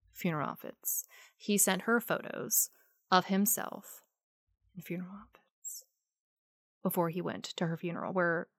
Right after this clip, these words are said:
he reportedly did not console his children, who were hysterical. And if we recall, he was texting her prior to going to the funeral to make arrangements. And I've heard through the grapevine that he was not happy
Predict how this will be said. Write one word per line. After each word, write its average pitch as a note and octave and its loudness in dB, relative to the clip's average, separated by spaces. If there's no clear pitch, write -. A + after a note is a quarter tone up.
he F#3 0
reportedly F3 2
did F#3+ 2
not G3+ 4
console G3 0
his E3 -6
children, F3 -2
who F3+ 0
were E3+ 0
hysterical. - -4
And F#3 8
if - -2
we F3 8
recall, F3+ 10
he G3 4
was E3+ 6
texting B3+ 4
her E3 4
prior G#3+ 10
to G#3 4
going F3 4
to D#3 -4
the E3 -6
funeral E3 2
to - -4
make F3 2
arrangements. F3+ 4
And F3+ 8
I've F3 10
heard F#3 4
through B3+ 6
the C#4+ 4
grapevine G#3 10
that F3+ 6
he F#3 0
was E3+ 2
not E3+ 6
happy B3 8